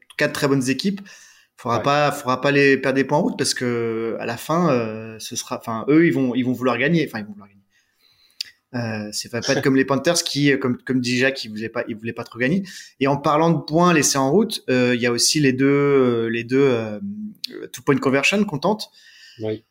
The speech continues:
Speaker 1: Je sais pas trop quoi en p-, penser en tout cas moi de le, du, de fait d'y aller, c'est-à-dire de, de, de choisir de, surtout le, le premier parce que alors ok il y a la, il y a la pénalité, on part des un yards, mais, euh, est-ce que c'est vraiment, tu vois là, ok je comprends, hein, l'idée de,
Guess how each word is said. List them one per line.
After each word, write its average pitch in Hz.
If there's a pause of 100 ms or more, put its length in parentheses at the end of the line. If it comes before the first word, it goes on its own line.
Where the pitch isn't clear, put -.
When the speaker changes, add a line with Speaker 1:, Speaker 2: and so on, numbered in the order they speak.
(440)
Speaker 1:
Je -
sais -
pas 190
trop 196
quoi 202
en 160
p-, - (120)
penser 165
en 175
tout 170
cas 180
moi 165
de 139
le, 131
du, 120
de 131
fait 147
d'y 127
aller, 147 (140)
c'est-à-dire 113
de, 110
de, 113
de 113
choisir 143
de, 120
surtout -
le, 151
le 135
premier 202
parce 185
que 139
alors 117
ok 170
il 151
y 143
a 135
la, 123
il 127
y 127
a -
la 123
pénalité, 131
on 151
part 127
des 123
un 127
yards, 185 (800)
mais, 123
euh, 120
est-ce -
que 180
c'est 175
vraiment, 175
tu -
vois 170
là, 135 (1080)
ok 175
je 175
comprends, 147
hein, 139
l'idée 123
de, 135